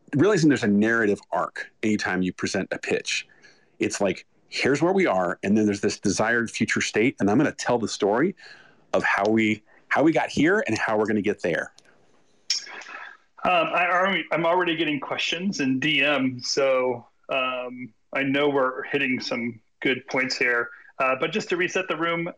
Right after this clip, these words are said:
Speaker 2: I am Tim Thompson, and the voice you just heard was Joel Pilger. We are partners at a,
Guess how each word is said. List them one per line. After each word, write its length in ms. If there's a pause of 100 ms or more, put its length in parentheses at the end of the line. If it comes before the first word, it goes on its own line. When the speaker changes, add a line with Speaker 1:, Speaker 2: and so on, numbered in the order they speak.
Speaker 2:
I 120
am 120
Tim 220
Thompson, 680
and 100
the 60
voice 280
you 60
just 220
heard 200
was 220
Joel 240
Pilger. 420 (380)
We 140
are 100
partners 560
at 100
a, 80